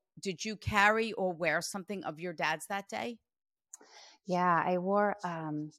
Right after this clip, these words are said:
Speaker 2: a special piece of jewelry that came from his mom.
Speaker 1: So know that he was there to give you away. Do you have children?
Speaker 2: I do. I have a daughter.
Speaker 1: Now,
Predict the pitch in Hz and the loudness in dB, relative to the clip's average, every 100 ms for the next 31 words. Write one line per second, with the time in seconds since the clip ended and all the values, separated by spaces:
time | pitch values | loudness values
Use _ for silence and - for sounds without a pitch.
0 | - 180 - 202 - 190 214 190 - 156 | -12 -12 -2 -2 -2 -2 0 0 0 -2
1 | 139 - 165 156 170 190 233 - - 165 | -2 -2 -2 0 0 0 -2 -6 -2 -2
2 | - 175 175 170 151 165 156 151 - 165 | 0 -4 -2 -6 -6 -4 -4 -6 -4 0
3 | 143 139 160 - - - 202 190 190 190 | 0 0 -4 -8 -14 -2 0 0 2 2
4 | 196 180 175 - 226 220 185 190 175 160 | 2 2 0 -4 -8 -8 -2 -2 -2 -4
5 | 185 170 151 - 147 160 143 147 135 131 | 0 2 0 -4 -8 -6 -6 -6 -6 -6
6 | 117 - - - _ _ _ _ _ _ | -10 -14 -18 -20 _ _ _ _ _ _
7 | - - - 262 277 - 269 254 254 330 | -20 -20 0 2 2 0 -2 -2 -2 -6
8 | 403 - _ _ _ _ _ - 208 226 | -8 -14 _ _ _ _ _ -2 0 4
9 | 214 196 196 185 170 147 147 143 160 _ | 4 4 -2 0 0 2 0 -2 -6 _
10 | _ _ - 226 226 | _ _ 2 6 6